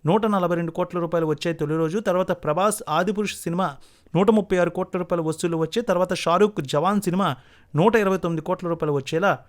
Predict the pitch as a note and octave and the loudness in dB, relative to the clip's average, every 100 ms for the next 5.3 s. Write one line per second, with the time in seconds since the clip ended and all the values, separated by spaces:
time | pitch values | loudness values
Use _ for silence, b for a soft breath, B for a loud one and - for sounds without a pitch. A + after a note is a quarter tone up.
0 | b - G3 G3+ A3 G#3+ G3 F3 F3 F#3 | b 0 0 2 0 2 0 0 0 0
1 | D3+ D3 - A3 G3 F3 E3+ E3 D#3 F#3 | 0 -2 0 0 2 0 -2 -2 -2 -2
2 | F#3 F#3 A3+ A3 G#3 D#3+ D#3+ F#3 F#3 G3 | 0 0 2 4 4 2 0 0 -2 0
3 | F3 D#3+ D#3+ D#3 D3+ D#3+ E3 D#3+ D3+ C#3 | 0 0 -2 -2 -4 -4 -2 -4 -4 -4
4 | C#3+ G3+ F#3 E3 - E3 D3+ E3 F3+ C#3 | -2 -2 -2 -4 -6 -8 -6 -4 -4 -4
5 | C3+ C3+ A#2+ | -2 -4 -4